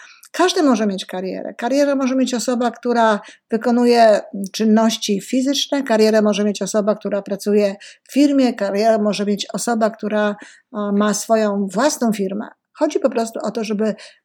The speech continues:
no, wzrastać, żeby czegoś było więcej, na przykład pieniędzy, na przykład kompetencji,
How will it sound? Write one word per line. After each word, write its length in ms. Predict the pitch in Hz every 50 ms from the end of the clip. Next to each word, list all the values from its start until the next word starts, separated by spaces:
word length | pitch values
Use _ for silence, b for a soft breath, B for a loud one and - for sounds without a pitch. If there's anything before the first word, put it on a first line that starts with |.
| _ _ -
no, 260 | 254 294 285 277 - -
wzrastać, 720 | 220 185 208 202 233 226 208 - - - - - - - _
żeby 220 | - - 240 220 220
czegoś 280 | 254 240 247 226 196
było 220 | 202 214 214 208 180
więcej, 560 | 170 214 233 254 254 247 254 - 285 359 403 415 - B B B B B B _ -
na 60 | 190
przykład 340 | 190 - - - 208 202 208
pieniędzy, 720 | - 202 202 220 247 269 269 254 254 226 208 - - - -
na 60 | -
przykład 360 | - - - - - - -
kompetencji, 1000 | - - 202 208 214 226 220 - 262 262 247 247 240 247 - - 196 190 - 226